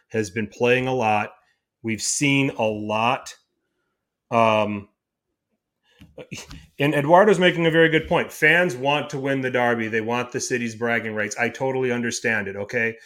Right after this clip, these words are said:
I'm just making a case for what I see Pioli trying to do here. I'm making a case for what I saw him trying to do in the game, um,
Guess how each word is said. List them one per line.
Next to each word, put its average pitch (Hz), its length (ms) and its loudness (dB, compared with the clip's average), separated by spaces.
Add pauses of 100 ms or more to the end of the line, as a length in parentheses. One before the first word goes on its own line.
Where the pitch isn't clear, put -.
(520)
I'm 147 200 4
just 156 240 0
making 143 380 0
a 127 140 -2
case 131 360 0
for 123 160 -4
what 117 320 -2
I 135 180 4
see 139 340 -2
Pioli 123 440 0
trying 113 360 -2
to 101 40 -8
do 104 220 -2
here. 98 320 -12 (480)
I'm 117 140 2
making 135 260 2
a 139 60 0
case 143 260 0
for 135 100 -2
what 131 220 2
I 123 140 4
saw 135 280 0
him 117 200 -2
trying 131 400 -2
to 123 80 -4
do 120 380 -2
in 123 200 0
the 113 80 0
game, 113 400 0 (880)
um, 107 380 -2